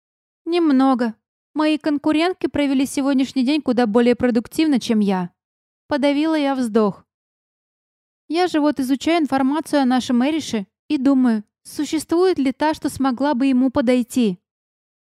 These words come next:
Уверен, что существует. Усмехнулся Витольд. Вот увидишь, и совсем скоро. Я дал объявление от твоего имени в газете "Дамские секреты".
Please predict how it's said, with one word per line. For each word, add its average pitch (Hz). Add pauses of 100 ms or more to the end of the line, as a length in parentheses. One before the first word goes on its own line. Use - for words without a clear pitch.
(380)
Уверен, 226
что 240
существует. 233 (1200)
Усмехнулся 302
Витольд. 269 (520)
Вот 285
увидишь, 233 (200)
и 277
совсем 262
скоро. 202 (440)
Я 285
дал 269
объявление 262
от -
твоего 226
имени 269
в 190
газете 208
"Дамские 208
секреты". 208